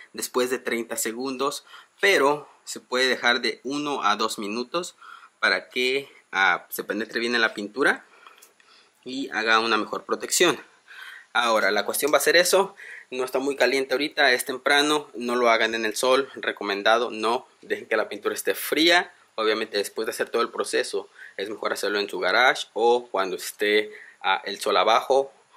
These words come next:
o el sol ya se haya metido. Cuando hagan este proceso, hagan panel por panel como lo estamos haciendo aquí y después de dos minutos, ahora sí se quita con una toalla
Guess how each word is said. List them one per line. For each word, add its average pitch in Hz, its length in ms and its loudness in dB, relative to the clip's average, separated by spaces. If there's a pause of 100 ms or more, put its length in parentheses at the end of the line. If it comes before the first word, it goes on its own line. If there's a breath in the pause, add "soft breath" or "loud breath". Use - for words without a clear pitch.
(180 soft breath)
o 98 240 0
el 87 80 -4
sol 95 180 -4
ya 95 120 0
se 101 100 -2
haya 98 120 2
metido. 139 460 -4 (2000 loud breath)
Cuando 104 380 2
hagan - 300 4
este 135 300 -4
proceso, 156 720 -2 (120)
hagan 117 360 -4
panel 113 280 0
por 110 200 -6
panel 127 280 2
como 113 160 -6
lo 110 60 -2
estamos 120 300 -2
haciendo 120 320 0
aquí 165 400 -4 (240 loud breath)
y 135 200 -6
después 120 500 0
de 113 160 4
dos 120 240 0
minutos, 160 720 2
ahora 113 160 0
sí 110 220 -6
se - 160 -4
quita 107 220 -4
con 98 120 -6
una 104 200 -2
toalla - 380 0